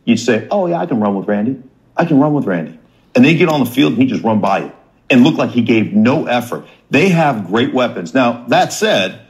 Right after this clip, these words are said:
Bill Belichick will devise a plan to take one away. And I think he'll rotate through which one he's gonna take away.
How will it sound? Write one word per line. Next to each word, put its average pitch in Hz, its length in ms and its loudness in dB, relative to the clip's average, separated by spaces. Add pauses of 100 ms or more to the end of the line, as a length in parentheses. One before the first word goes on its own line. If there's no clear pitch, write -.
(360)
Bill 165 200 2
Belichick 170 500 -2
will 120 140 0
devise 120 480 0
a 95 40 -4
plan 107 440 -2
to - 60 -12
take 120 340 0
one 113 280 0
away. 135 380 -2 (480)
And 113 100 4
I 135 80 2
think 151 200 0
he'll 135 200 2
rotate 120 540 0
through 156 200 2
which 131 280 2
one 131 120 0
he's 113 100 -2
gonna 117 140 0
take 120 220 0
away. 113 200 -2